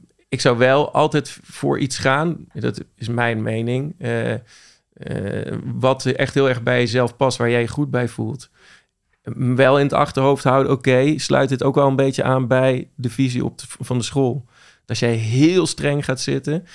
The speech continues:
ja, dan wordt het best wel lastig. Maar daar zie ik je nou op dit moment, als ik ook niet kijk en hoor, niet voor aan. <laughs> Nee.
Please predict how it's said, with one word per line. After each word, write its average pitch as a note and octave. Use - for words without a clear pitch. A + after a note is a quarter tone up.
ja, B2
dan A#2
wordt B2
het A#2+
best A#2+
wel A2+
lastig. B2+
Maar A#2
daar B2
zie B2+
ik G#2+
je B2
nou A#2
op A2+
dit A2+
moment, A#2
als B2+
ik -
ook A2+
niet B2
kijk A#2
en A#2
hoor, A#2+
niet B2+
voor -
aan. D3+
<laughs> -
Nee. B2